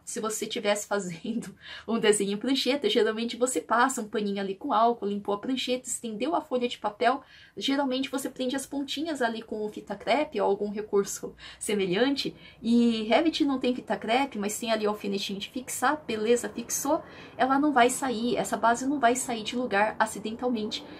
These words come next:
Eu já tenho base, então, no superior da, da planta de forro ali de luz, do térreo também já tá certinho,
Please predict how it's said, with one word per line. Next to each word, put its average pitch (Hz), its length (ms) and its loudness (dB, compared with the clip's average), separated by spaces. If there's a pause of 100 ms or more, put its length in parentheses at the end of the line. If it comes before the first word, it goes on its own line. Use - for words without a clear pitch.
(180)
Eu 247 100 8
já 277 120 6
tenho 330 300 0
base, 240 440 4
então, 208 240 -2
no 202 100 -2
superior 202 640 4 (160)
da, 170 580 4 (220)
da 175 100 -2
planta 180 280 -4
de - 80 -6
forro 180 300 -4
ali 175 160 0
de 165 120 -8
luz, 240 440 -2 (280)
do 175 100 -8
térreo 196 380 -2
também 185 380 -4
já 202 120 -6
tá 156 140 -8
certinho, 247 640 -2